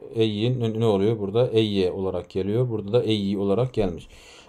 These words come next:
Eyyünün kısaca mureb olmasını şöyle özetleyebiliriz.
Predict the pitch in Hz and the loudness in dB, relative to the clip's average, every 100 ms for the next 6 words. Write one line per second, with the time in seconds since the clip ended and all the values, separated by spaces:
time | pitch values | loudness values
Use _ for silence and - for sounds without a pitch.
0 | _ 143 185 196 190 - - 175 160 143 | _ 6 8 8 6 2 2 4 6 10
1 | 147 165 143 135 127 151 143 143 139 131 | 10 10 8 6 2 -2 4 6 8 6
2 | 113 113 - 110 104 98 110 180 | 6 2 4 2 2 2 4 2